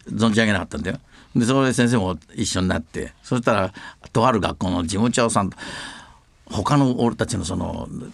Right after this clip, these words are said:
俺らの先輩の理事、副理事じゃんなんていう方がね、カラオケで一生懸命歌ってんのにね、その二人だけね、寺田良太郎と、あるとある学校の事務長がべちゃべちゃべちゃべちゃ喋ってて、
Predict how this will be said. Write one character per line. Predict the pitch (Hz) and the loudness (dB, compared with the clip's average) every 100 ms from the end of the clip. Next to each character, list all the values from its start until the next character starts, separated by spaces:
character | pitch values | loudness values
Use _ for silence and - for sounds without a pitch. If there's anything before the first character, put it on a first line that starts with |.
| - - - | -14 -14 -4
俺 | 101 82 | -2 0
ら | 80 | 0
の | 82 | -2
先 | - 92 | -2 -2
輩 | 90 87 | 0 0
の | 87 85 - | 0 -4 -6
理 | - 101 117 95 | -8 -6 -2 -2
事、 | 85 90 80 85 | -2 -2 -4 -4
副 | - - 98 | -8 -8 -6
理 | 82 | -6
事 | 78 | -6
じ | 76 | -6
ゃ | |
ん | 76 | -4
な | 69 | -6
ん | 78 | -6
て | - | -6
い | |
う | 80 | -8
方 | - - | -6 -6
が | 85 | -4
ね、 | - 117 135 - - | -4 -4 -6 -14 -10
カ | - | -6
ラ | 87 | -4
オ | 82 | -4
ケ | 85 | -4
で | 90 | -4
一 | 82 | -4
生 | - | -4
懸 | 110 | -2
命 | 104 | -2
歌 | 90 - | -2 -4
っ | 95 | -6
て | - | -4
ん | 92 | -4
の | 82 | -4
に | 69 | -6
ね、 | 87 - - - - - | -8 -10 -16 -18 -18 -12
そ | - - | -4 -2
の | 156 | -2
二 | - - - | -4 -4 -4
人 | 67 | -4
だ | - | -6
け | 65 | -6
ね、 | 67 71 | -8 -6
寺 | - 82 73 69 | -2 0 0 -4
田 | 67 | -4
良 | 67 65 | -4 -6
太 | - 65 | -6 -6
郎 | 67 | -6
と、 | - - | -6 -2
あ | 78 | -2
る | 78 | -2
と | - 80 | -2 -2
あ | |
る | 73 | -2
学 | 76 76 | -4 -6
校 | - | -4
の | 78 | -4
事 | |
務 | - 78 | -4 -6
長 | 78 76 | -6 -6
が | 80 - | -8 -2
べ | 95 | -2
ち | - | -2
ゃ | 80 | -8
べ | 78 | -8
ち | 71 | -8
ゃ | 73 | -4
べ | - | -2
ち | - | -2
ゃ | - - | -4 -2
べ | |
ち | 202 | 0
ゃ | |
喋 | - - 220 - | 0 2 0 0
っ | |
て | - 220 | -4 -8
て、 | 156 | -8